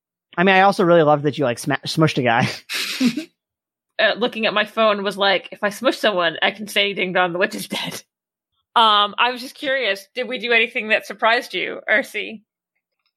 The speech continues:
Speaker 2: Oh, yeah, you guys always surprise me in some way. Like, I wasn't exactly sure,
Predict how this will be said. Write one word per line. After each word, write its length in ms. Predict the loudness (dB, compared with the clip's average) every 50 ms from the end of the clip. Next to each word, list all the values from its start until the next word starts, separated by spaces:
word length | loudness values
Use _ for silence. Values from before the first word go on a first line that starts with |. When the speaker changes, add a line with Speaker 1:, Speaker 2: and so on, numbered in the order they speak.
| _ 4
Speaker 2:
Oh, 160 | 6 6 6
yeah, 180 | 6 6 4
you 140 | 4 4 4
guys 180 | 4 4 6 6
always 240 | 6 6 4 4 2
surprise 320 | 0 -2 0 0 0 0
me 100 | -2 -6
in 100 | -6 -4
some 220 | -2 0 0 2
way. 260 | 4 4 4 6 6 6
Like, 280 | 6 4 4 4 2
I 120 | 2 2 2
wasn't 300 | 4 4 4 4 2 2
exactly 440 | 2 2 2 2 2 0 0 -2
sure, 580 | -2 -2 0 2 4 4 6 6 6 4 2 0